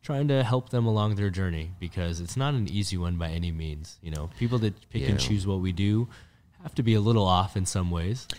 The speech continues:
Speaker 2: Yeah.
Speaker 1: Um,
Speaker 2: <laughs>
Speaker 1: and so
Speaker 2: Yeah.
Speaker 1: if I can help them in any capacity, even down to inviting people like you on this Jamcast, you know, to, to explain your story and hopefully inspire people, like, that's the legacy I wanna leave at this point in my life.
Speaker 2: Dope.
Speaker 1: It's not about the cool moves and the cool tricks anymore.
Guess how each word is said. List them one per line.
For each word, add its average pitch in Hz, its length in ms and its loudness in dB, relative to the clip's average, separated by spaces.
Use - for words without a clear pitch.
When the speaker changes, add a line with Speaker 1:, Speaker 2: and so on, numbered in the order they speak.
Speaker 2:
Yeah. 95 240 10
Speaker 1:
Um, 85 580 -2
Speaker 2:
<laughs> - 60 -2
Speaker 1:
and 107 120 -2
so - 160 6
Speaker 2:
Yeah. 117 200 6
Speaker 1:
if - 140 -6
I 143 100 6
can 135 140 2
help 120 260 6
them 113 180 4
in 107 140 2
any 123 300 2
capacity, 107 640 0
even 104 220 2
down 98 280 2
to - 120 -4
inviting 95 380 2
people 95 280 -4
like 90 160 -2
you 95 140 0
on 90 120 0
this 85 200 -4
Jamcast, 87 720 -4
you 90 80 -2
know, 82 180 -2
to, 80 460 -6
to - 160 -8
explain 90 420 -4
your 87 100 -4
story 92 440 -4
and 85 100 -4
hopefully 85 260 -6
inspire 85 320 -6
people, 78 300 -12
like, 76 220 -8
that's 117 260 2
the 113 60 2
legacy 98 360 0
I 87 40 0
wanna 87 160 0
leave 85 180 -2
at 80 60 -6
this 82 160 -6
point 82 160 -6
in 78 60 -6
my 80 100 -6
life. 78 360 -8
Speaker 2:
Dope. 73 260 4
Speaker 1:
It's - 160 -6
not 104 200 2
about 92 240 0
the 101 60 -6
cool 98 240 -2
moves 92 280 0
and 87 80 -2
the 85 60 -4
cool 87 180 -8
tricks - 320 -8
anymore. 82 440 -4